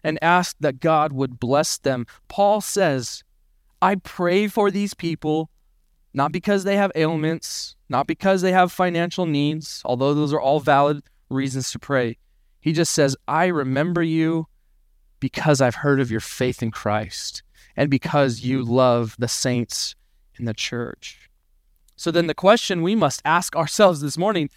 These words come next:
is, what causes me to pray for others? Maybe at their request to you on their behalf. It's a sickness, a financial need, a family problem.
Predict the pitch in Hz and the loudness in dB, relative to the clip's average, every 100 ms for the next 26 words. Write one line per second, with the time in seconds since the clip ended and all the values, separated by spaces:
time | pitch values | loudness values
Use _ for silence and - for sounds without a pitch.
0 | _ 170 160 196 202 208 190 165 151 131 | _ -4 0 0 0 0 2 2 -2 -2
1 | 160 220 147 - - - 131 117 - 127 | -4 -4 -4 -6 -8 -2 0 0 -2 -4
2 | 117 113 113 143 - - - - _ _ | -4 -4 -6 -8 -10 -10 -10 -14 _ _
3 | _ _ _ - 170 190 175 170 151 156 | _ _ _ 0 2 4 4 2 4 4
4 | 151 156 - 156 - - 139 147 160 135 | 4 2 4 2 2 -4 0 2 2 2
5 | 127 127 120 117 127 165 - - _ _ | 0 0 -2 0 0 -2 -10 -20 _ _
6 | 147 143 143 - 147 - 165 165 135 - | -6 -2 -2 -2 -2 0 -2 0 -2 -2
7 | 131 135 135 143 131 127 143 135 - 131 | -2 -2 -2 -4 -2 -2 -4 -6 -4 -2
8 | 139 131 139 131 135 147 165 | -2 -2 0 0 0 -2 -4